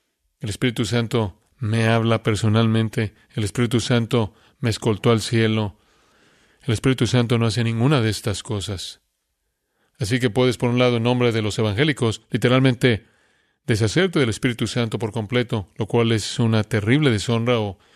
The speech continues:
puedes atribuirle cosas que Él nunca haría y no hace. Sea advertido, si hablas algo en contra del Espíritu Santo, algo que no es verdad acerca de Él,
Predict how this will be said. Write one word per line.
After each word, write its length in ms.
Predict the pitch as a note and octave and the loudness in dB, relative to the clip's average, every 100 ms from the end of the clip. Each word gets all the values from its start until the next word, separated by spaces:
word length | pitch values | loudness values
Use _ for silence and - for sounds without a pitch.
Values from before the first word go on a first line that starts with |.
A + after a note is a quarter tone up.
| _ | _
puedes 220 | - D#3 | -2 0
atribuirle 580 | C3 C#3 B2 C#3 F#3 E3+ | 0 -2 0 2 2 0
cosas 380 | - B2+ C3 A#2 | 2 0 2 -2
que 120 | - | 0
Él 100 | C3+ | 0
nunca 240 | C#3 D3 D3 | 2 2 2
haría 380 | D3 G#3 A#2 - _ _ _ _ _ _ _ | 2 2 0 -8 _ _ _ _ _ _ _
y 140 | B2 | 0
no 340 | A2+ A#2 F3 D3 | 2 2 2 0
hace. 380 | G2 - - _ _ _ _ _ _ _ _ _ _ _ _ _ _ | -2 -6 -14 _ _ _ _ _ _ _ _ _ _ _ _ _ _
Sea 260 | - - C#3+ | -8 0 0
advertido, 720 | C3+ B2 - A#2+ A2+ A#2+ - _ _ _ _ _ _ _ | 2 0 0 0 2 0 -2 _ _ _ _ _ _ _
si 300 | - - B2 | -12 -2 2
hablas 460 | B2 B2 A#2+ G#2 B2 | 2 2 0 0 0
algo 360 | C3+ E3+ E3 | 0 2 2
en 80 | C#3 | 0
contra 380 | G#2+ B2+ A#2+ B2 | 0 0 0 0
del 120 | G#2+ | 0
Espíritu 460 | G2+ - C3+ C#3+ A#2 | -2 -2 -2 0 -2
Santo, 380 | B2 A#2 A2 | 2 2 2
algo 240 | B2 A#2 G#2 | 2 0 -2
que 180 | B2 A#2 | 0 2
no 380 | A2 A#2+ C3 | 4 4 6
es 200 | D3 F3 | 4 2
verdad 400 | D3 A#2+ A#2 A#2+ | 0 0 2 2
acerca 440 | A2 - A2 G2+ A2+ | 0 -2 -2 -2 -2
de 160 | G2+ | -2
Él, 140 | G2 | -6